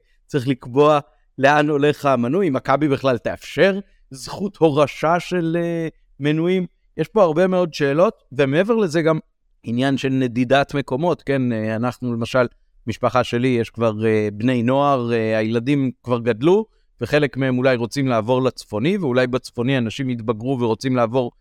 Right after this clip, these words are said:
ליציע אחר. אני חושב שמכבי צריכה להציע, אה, באופן כזה או אחר את האופציה ל-, לנדידת מקומות בהסכמה,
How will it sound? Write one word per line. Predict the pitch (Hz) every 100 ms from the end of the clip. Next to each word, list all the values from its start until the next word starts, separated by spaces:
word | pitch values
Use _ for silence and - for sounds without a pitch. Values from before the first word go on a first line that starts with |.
| _ _
ליציע | 120 120 113 104 117 113 - 147 123
אחר. | - 180 127
אני | 110
חושב | - 135
שמכבי | - 135 117 131 127
צריכה | 117 - 127
להציע, | 120 107 _ _ _ 143 139 131 _ _ _ -
אה, | 104 107 110 101
באופן | 95 113 131 143
כזה | 120 113 120
או | 131
אחר | 117 151 127
את | 113
האופציה | 117 135 - 131
ל-, | 117 113 - _ _ 117
לנדידת | 117 113 117 113 120 110 151 -
מקומות | 151 - 123 151
בהסכמה, | 135 127 - 123 147